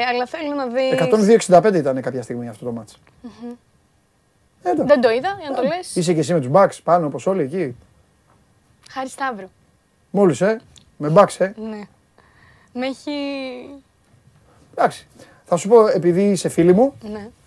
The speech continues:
Speaker 2: για να μην σου κουνιούνται αυτοί πάνω,
Speaker 1: Μμμ.
Speaker 2: να ξέρεις ότι είναι αλλοιωμένο το πρωτάθλημα.
Speaker 1: Ναι.
Speaker 2: Έγινε σφαγή Lakers, για να αποκλειστούν οι Lakers, οπότε τώρα το πρωτάθλημα το υπόλοιπο είναι σαν να μην
Speaker 1: Εντάξει.
Speaker 2: υπάρχει. Πάμε.
Speaker 1: Ωραία.
Speaker 2: Αυτά να ξέρεις.
Speaker 1: Λοιπόν, ναι. Ε, δεν έπαιξε λοιπόν ο Γιάννης, αλλά κατά τη δια-,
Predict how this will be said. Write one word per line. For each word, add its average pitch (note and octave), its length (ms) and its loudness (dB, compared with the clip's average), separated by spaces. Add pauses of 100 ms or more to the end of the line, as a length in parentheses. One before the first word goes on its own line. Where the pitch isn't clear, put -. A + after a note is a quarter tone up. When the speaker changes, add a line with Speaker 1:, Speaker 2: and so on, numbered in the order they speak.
(280)
Speaker 2:
για D3 140 -8
να D3 60 -4
μην F3+ 100 -2
σου - 100 -6
κουνιούνται C#3 320 -8
αυτοί - 160 -12
πάνω, D#3+ 280 -4
Speaker 1:
Μμμ. A3+ 380 -12
Speaker 2:
να D3+ 120 -6
ξέρεις G#3 240 -4
ότι F#3+ 120 -12
είναι F#3 100 -6
αλλοιωμένο D#3+ 460 -4
το B2+ 80 -14
πρωτάθλημα. C3+ 580 -10 (140)
Speaker 1:
Ναι. A3 420 -12
Speaker 2:
Έγινε E3+ 240 -6
σφαγή C#3+ 400 -8
Lakers, F#3+ 400 -6 (580)
για D3 140 -10
να D#3 80 -6
αποκλειστούν C#3+ 400 -6
οι C3+ 140 -8
Lakers, F#3 300 -2
οπότε D#3 240 -8
τώρα E3 180 -4
το D#3+ 100 -10
πρωτάθλημα D3 380 -10
το C#3+ 60 -16
υπόλοιπο D#3 320 -8
είναι D3+ 100 -8
σαν C#3 140 -14
να - 100 -6
μην - 60 -4
Speaker 1:
Εντάξει. - 360 -14
Speaker 2:
υπάρχει. - 40 -20
Πάμε. - 160 -12 (420)
Speaker 1:
Ωραία. G#3 160 -8 (260)
Speaker 2:
Αυτά - 140 -16
να - 60 -16
ξέρεις. - 180 -8
Speaker 1:
Λοιπόν, B3 260 -2
ναι. A#3+ 80 -2 (180)
Ε, A#3+ 720 -4
δεν D4+ 140 4
έπαιξε A#3+ 340 -6
λοιπόν A3 520 -6
ο G3+ 600 -6
Γιάννης, A3 440 -6
αλλά D4 100 0
κατά B3+ 160 -6
τη G#3+ 80 -4
δια-, A#3 200 -6